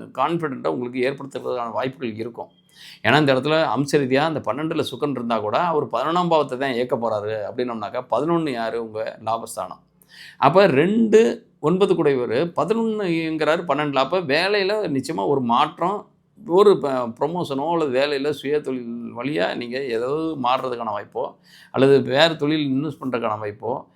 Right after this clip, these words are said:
அல்லது இடம் விட்டு இடம் போறதுக்கான வாய்ப்புகள் நிறையவே இருக்கும். ஒண்ணு வேலை இழப்பு நடந்தா கூட இன்னொரு வேலை பெறதுக்கான வாய்ப்புகள் இருக்கும். அது பெருசா நீங்க இடம் விட்டு இடம், இந்த இடத்த எப்படி நம்பி போலாமா, டிரான்ஸ்ஃபர் ஆகி இந்த மாதிரி இடத்துல வருது, அல்லது வேலை இல்லாம புதுசா வேலை இந்த இடத்துல இருந்து கேக்குறாங்க,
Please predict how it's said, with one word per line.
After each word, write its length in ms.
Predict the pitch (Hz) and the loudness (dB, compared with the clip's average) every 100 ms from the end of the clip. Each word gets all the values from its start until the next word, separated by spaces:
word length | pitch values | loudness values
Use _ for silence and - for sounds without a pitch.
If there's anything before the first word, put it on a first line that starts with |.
| _ _ | _ _
அல்லது 200 | 120 147 123 | 4 4 4
இடம் 180 | 123 160 | 2 2
விட்டு 180 | 151 151 | 0 0
இடம் 160 | 131 143 | 0 2
போறதுக்கான 380 | 131 127 117 113 104 | 2 0 -2 -4 -4
வாய்ப்புகள் 400 | 113 131 127 160 175 - | -4 -6 -8 -8 -8 -4
நிறையவே 280 | 107 127 135 120 | 0 0 0 -2
இருக்கும். 280 | 120 127 147 123 | -4 -6 -6 -2
ஒண்ணு 120 | 127 113 | -2 0
வேலை 180 | 135 147 120 | 0 0 0
இழப்பு 260 | 135 151 131 113 92 | -2 -2 -4 -4 -8
நடந்தா 260 | 113 147 160 123 | -4 -2 -2 -2
கூட 120 | 113 165 165 | -2 -2 -2
இன்னொரு 200 | 131 123 | -2 -2
வேலை 140 | 120 131 120 | -2 -4 -4
பெறதுக்கான 400 | 127 131 127 113 | -6 -4 -4 -4
வாய்ப்புகள் 320 | 113 117 117 | -6 -8 -10
இருக்கும். 280 | 107 107 147 - - _ - | -10 -12 -12 -16 -20 _ 0
அது 100 | 131 120 | 0 0
பெருசா 300 | 135 139 160 131 | -2 2 2 2
நீங்க 180 | 131 110 | -2 0
இடம் 160 | 117 147 | 0 0
விட்டு 220 | 139 151 120 | -2 -2 0
இடம், 180 | 139 120 | -2 -2
இந்த 100 | 117 127 | 0 0
இடத்த 200 | 135 147 | 0 -2
எப்படி 200 | 127 139 120 110 104 107 | 0 -2 -2 -4 -8 -6
நம்பி 180 | 135 135 120 | -4 -2 0
போலாமா, 360 | 117 113 117 107 92 | 0 2 0 -2 -4
டிரான்ஸ்ஃபர் 340 | 113 139 139 123 | -4 -4 -2 -2
ஆகி 180 | 120 131 127 113 120 | -2 -4 -6 -6 -4
இந்த 120 | 135 135 | -2 0
மாதிரி 180 | 131 123 | -2 -4
இடத்துல 260 | 127 120 | -4 -4
வருது, 220 | 113 110 113 | -4 -4 -4
அல்லது 180 | 110 107 | -4 -2
வேலை 180 | 131 139 | -2 0
இல்லாம 280 | 120 117 143 143 | -2 -2 -4 -4
புதுசா 300 | 135 139 156 123 | -6 -2 -2 0
வேலை 160 | 131 120 | -2 -2
இந்த 100 | 117 | -4
இடத்துல 220 | 117 127 | -4 -6
இருந்து 180 | 127 127 120 | -6 -6 -8
கேக்குறாங்க, 580 | 110 107 110 110 110 | -8 -10 -6 -6 -4